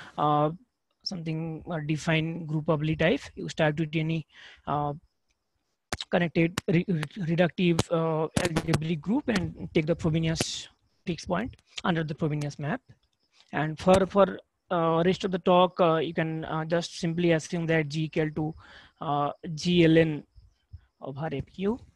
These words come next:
So N by N matrix whose entries are coming from the, uh, field <clears throat> F Q.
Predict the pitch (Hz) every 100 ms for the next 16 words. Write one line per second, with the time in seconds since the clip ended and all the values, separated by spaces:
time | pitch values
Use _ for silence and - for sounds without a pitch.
0 | _ - 160 151 165 175 175 180 185 185
1 | 196 247 - 226 - - - 180 165 165
2 | 165 190 196 165 165 - 170 165 156 -
3 | 160 165 156 170 254 220 165 - - -
4 | - - 156 - 185 175 160 165 - -
5 | 202 165 147 156 143 - 139